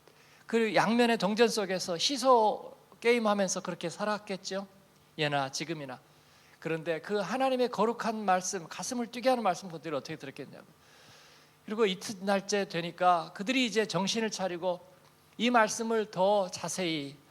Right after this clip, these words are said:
상고하기를 원하고 더 나누기를 원하는 것입니다. 그래서 그들이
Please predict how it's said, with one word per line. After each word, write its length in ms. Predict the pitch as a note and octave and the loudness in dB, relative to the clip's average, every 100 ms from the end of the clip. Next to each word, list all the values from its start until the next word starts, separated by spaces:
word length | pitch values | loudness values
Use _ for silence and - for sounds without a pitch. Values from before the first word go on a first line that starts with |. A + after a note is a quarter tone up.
| _ - | _ -12
상고하기를 680 | - B3+ B3+ A3+ A3 A3+ F#3 | -6 -4 -2 -2 -2 -2 -2
원하고 400 | D#3 D#3+ F3+ F#3 | -2 -6 -8 -8
더 160 | D#3 | -4
나누기를 540 | B2+ C#3 C#3+ C3 B2 B2 | 2 2 0 -6 -6 -4
원하는 420 | A#2+ B2+ C#3+ D3 | -2 0 0 -2
것입니다. 380 | A#2 - - _ _ _ _ - | -12 -16 -20 _ _ _ _ -6
그래서 240 | A3 A3 | -4 -2
그들이 480 | A3 G3 F3+ F#3+ F3 | -2 -4 -2 -2 -4